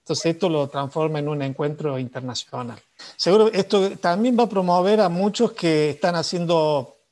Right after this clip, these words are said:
productos más bien de tipo primarios, a que se animen a dar un poquito más, de mayor valor agregado acá en origen,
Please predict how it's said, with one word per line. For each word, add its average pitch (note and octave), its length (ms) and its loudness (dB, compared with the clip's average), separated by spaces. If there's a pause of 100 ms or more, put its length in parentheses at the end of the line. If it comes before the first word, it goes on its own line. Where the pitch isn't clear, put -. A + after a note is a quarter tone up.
(120)
productos E3 380 0
más D3 160 0
bien E3+ 140 -2
de D#3+ 100 -2
tipo D#3 340 -6
primarios, F#3 760 -2
a C#3+ 100 -4
que C#3+ 320 -4
se - 160 -8
animen F3 320 -4
a E3 80 0
dar E3+ 140 0
un D#3+ 100 -2
poquito D#3+ 340 -4
más, D3+ 380 -6
de D3 560 -4
mayor D3+ 480 0
valor F3+ 300 2
agregado E3 480 0
acá D#3+ 180 -4
en D#3+ 80 -2
origen, G#3 720 -4